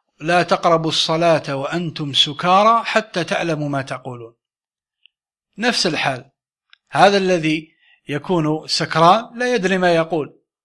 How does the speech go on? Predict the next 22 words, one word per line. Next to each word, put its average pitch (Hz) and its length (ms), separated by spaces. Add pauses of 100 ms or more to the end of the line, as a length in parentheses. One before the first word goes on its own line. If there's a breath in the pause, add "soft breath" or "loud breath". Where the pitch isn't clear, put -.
(880)
كذلك 165 600 (320)
الذي 151 280
يكون 156 380
على 139 260
نعاس 135 420
قد، 160 360 (380)
يعني، 143 280
يدعو 160 280
على 147 200
نفسه 151 320
كما 139 280
جاء 139 260
في 147 300 (340 loud breath)
الحديث، 156 520 (400 loud breath)
آه، 123 920
السابق. 123 480
فهذا 185 300
فيه 160 300
إرشاد 175 260
إلى 151 180
هذه 143 320
السنة 156 540